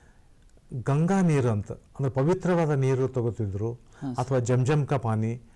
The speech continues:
Speaker 1: ಅಥವಾ ಹೋಲಿ ವಾಟರ್.
Speaker 2: ಓಕೆ.
Speaker 1: ಅಂದ್ರೆ ಬೇರೆ ಬೇರೆಯವರು ಬೇರೆ ಬೇರೆ ಇದಕ್ಕೆ ಹೆಸರುಗಳವ.
Speaker 2: ಹೌದು, ಸರ್.
Speaker 1: ಆ ಸಣ್ಣ ಕಂಟೈನರ್ ಇರ್ತಾವ, ಆ ಕಂಟೈನರ್ ಸೀಲ್ ಆಗಿದ್ದಿರ್ತದೆ.
Speaker 2: ಓಕೆ.
Speaker 1: ಅದ್ರಾಗ ಒಂದು only for twenty M L, thirty M L ನೀರು ಇರ್ತಾವ.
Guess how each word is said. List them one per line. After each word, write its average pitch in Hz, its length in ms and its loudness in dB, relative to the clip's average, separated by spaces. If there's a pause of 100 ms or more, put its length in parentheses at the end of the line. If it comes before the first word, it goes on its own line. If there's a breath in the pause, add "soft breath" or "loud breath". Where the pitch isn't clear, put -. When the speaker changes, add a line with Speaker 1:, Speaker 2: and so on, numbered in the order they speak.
(120 soft breath)
Speaker 1:
ಅಥವಾ 127 220 0
ಹೋಲಿ 147 340 0
ವಾಟರ್. 107 720 -2
Speaker 2:
ಓಕೆ. 123 200 -14
Speaker 1:
ಅಂದ್ರೆ 143 200 -2
ಬೇರೆ 156 220 2
ಬೇರೆಯವರು 143 380 2
ಬೇರೆ 131 220 2
ಬೇರೆ 127 200 2
ಇದಕ್ಕೆ 110 200 -4
ಹೆಸರುಗಳವ. 107 480 -4
Speaker 2:
ಹೌದು, 127 160 -4
ಸರ್. - 360 -12
Speaker 1:
ಆ 160 40 -2
ಸಣ್ಣ 180 300 0
ಕಂಟೈನರ್ 147 480 0
ಇರ್ತಾವ, 120 440 -2 (720 soft breath)
ಆ 156 160 0
ಕಂಟೈನರ್ 160 560 0
ಸೀಲ್ 156 300 -2
ಆಗಿದ್ದಿರ್ತದೆ. 117 920 -4
Speaker 2:
ಓಕೆ. 147 180 -6
Speaker 1:
ಅದ್ರಾಗ 156 220 2
ಒಂದು 156 320 0
only 180 220 2
for 143 540 -4
twenty 156 340 0
M 147 80 -2
L, 139 120 -6
thirty 131 240 -2
M 127 100 -2
L 120 160 -4
ನೀರು 117 200 -2
ಇರ್ತಾವ. 104 380 -8